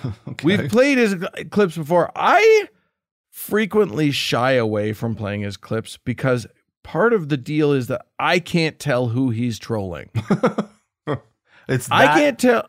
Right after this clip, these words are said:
Speaker 1: that deep of a troll. Okay.
Speaker 2: I, he is such a troll. He's a self-proclaimed troll, but he is such a troll. I don't know if who's, I don't think he's on a side.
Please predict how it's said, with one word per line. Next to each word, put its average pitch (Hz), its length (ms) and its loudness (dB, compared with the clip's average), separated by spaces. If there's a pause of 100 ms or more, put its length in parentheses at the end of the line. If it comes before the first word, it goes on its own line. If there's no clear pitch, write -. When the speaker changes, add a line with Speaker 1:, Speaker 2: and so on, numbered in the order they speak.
(120)
Speaker 1:
that 139 320 -2
deep 151 220 -4
of 135 100 -2
a 117 60 -4
troll. 98 480 -4
Okay. 123 400 -4 (260)
Speaker 2:
I, 208 380 2
he 214 300 0
is 269 140 0
such 277 320 2
a 359 60 -2
troll. 139 440 0
He's 247 200 2
a 381 60 -2
self-proclaimed 180 840 0
troll, 95 320 -4
but 151 260 -2 (100)
he 233 180 -6
is 240 140 0
such 269 300 0
a 359 80 -2
troll. 123 440 0 (680)
I 233 160 2
don't 285 220 2
know 226 180 6
if 185 60 2
who's, 180 720 -2 (280)
I 196 120 2
don't 277 180 2
think 254 160 -2
he's 196 180 0
on 190 200 2
a 156 80 2
side. 104 560 -2